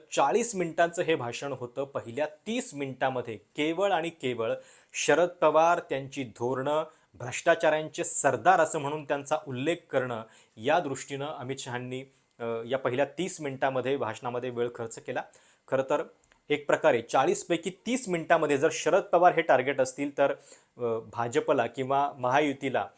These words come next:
आपली खरी लढाई पवारांच्या सोबत आहे असं वाटतंय का, हा देखील याच्यातनं अर्थ निघतो. आणि भ्रष्टाचारांचे सरदार असा उल्लेख त्यांनी केलेला आहे. लक्षात घ्या की लोकसभा निवडणुकीमध्ये याच शरद पवारांच्या बद्दल, अ, जी विधानं केलेली होती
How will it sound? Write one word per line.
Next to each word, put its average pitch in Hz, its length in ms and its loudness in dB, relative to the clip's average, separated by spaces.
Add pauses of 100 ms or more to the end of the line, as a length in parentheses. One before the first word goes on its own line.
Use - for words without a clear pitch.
(180)
आपली 139 300 -2 (100)
खरी 175 280 2
लढाई 151 340 4
पवारांच्या 175 640 4
सोबत 151 320 0
आहे 135 180 0
असं 131 200 -2
वाटतंय 117 340 -2
का, 156 220 0 (400)
हा 143 140 2
देखील 151 260 0
याच्यातनं 135 340 0
अर्थ 120 200 -4
निघतो. 165 440 -4 (320)
आणि 135 300 -2 (220)
भ्रष्टाचारांचे 180 1160 2
सरदार 135 720 4
असा - 160 -2
उल्लेख 143 360 0 (120)
त्यांनी 131 200 -4
केलेला 113 340 -6
आहे. 107 200 -10
लक्षात 151 280 -2
घ्या 135 160 0
की 135 160 -6
लोकसभा 127 360 -2
निवडणुकीमध्ये 135 840 -6 (340)
याच 135 380 0
शरद 151 180 0
पवारांच्या 135 560 -2
बद्दल, 110 460 -4 (380)
अ, 113 220 -2 (320)
जी 135 80 -4
विधानं 131 380 0
केलेली 143 320 0
होती 117 420 -6